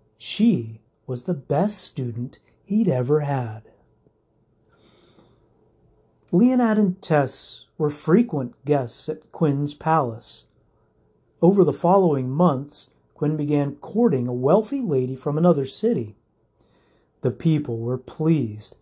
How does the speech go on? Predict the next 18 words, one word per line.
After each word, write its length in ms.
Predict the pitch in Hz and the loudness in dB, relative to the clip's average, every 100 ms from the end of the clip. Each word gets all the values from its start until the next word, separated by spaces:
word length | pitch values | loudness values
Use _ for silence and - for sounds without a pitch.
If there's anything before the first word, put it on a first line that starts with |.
| _ _ _ | _ _ _
and 200 | 147 147 | -6 -4
soon 440 | - 170 175 180 180 | 2 6 8 8 6
the 140 | 180 | 6
invitations 840 | 180 190 180 185 165 - 165 165 | 4 0 -2 0 0 -2 -6 -6
were 140 | 160 165 | -4 -6
sent 440 | - - 143 - | -4 -4 -4 -6
for 240 | _ 170 170 | _ 4 6
a 80 | |
wedding 480 | 175 180 214 214 147 | 6 6 6 4 0
ball 300 | 131 123 127 | -2 -4 -4
to 100 | 175 | -2
be 160 | 196 220 | -2 -2
held 460 | 185 165 160 160 - _ _ | -2 2 2 0 -6 _ _
in 120 | 208 220 | -2 0
the 80 | |
great 440 | 196 185 202 208 - | 2 4 4 2 -6
palace 520 | 175 175 180 175 175 | -2 2 4 4 0
hall. 440 | 135 123 107 104 | -8 -6 -8 -14